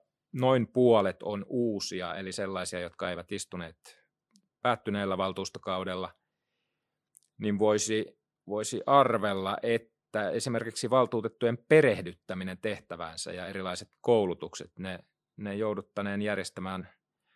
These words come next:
normaalia tiukemmalla aikataululla. Millainen haaste tämä voi olla tulevan valtuustokauden käyntiin saamiselle?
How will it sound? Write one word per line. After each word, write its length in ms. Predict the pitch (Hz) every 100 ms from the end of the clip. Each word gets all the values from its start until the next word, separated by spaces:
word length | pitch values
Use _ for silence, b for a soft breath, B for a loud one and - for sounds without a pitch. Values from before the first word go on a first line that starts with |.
| _ _ _ _ _
normaalia 640 | 135 117 107 101 101 101 - b b _
tiukemmalla 580 | 175 139 151 135 135 131
aikataululla. 1000 | 170 143 - - - 73 65 - - -
Millainen 640 | 151 165 131 113 107 101 - _ _ _
haaste 360 | 135 113 - 104
tämä 240 | - 110 92
voi 200 | 85 85
olla 260 | 82 80 - _ _ _ _ _ _ _ _ _ _ -
tulevan 340 | 101 92 90
valtuustokauden 800 | 95 87 85 - - 85 85 85
käyntiin 380 | 104 87 85 85
saamiselle? 560 | - - - - 76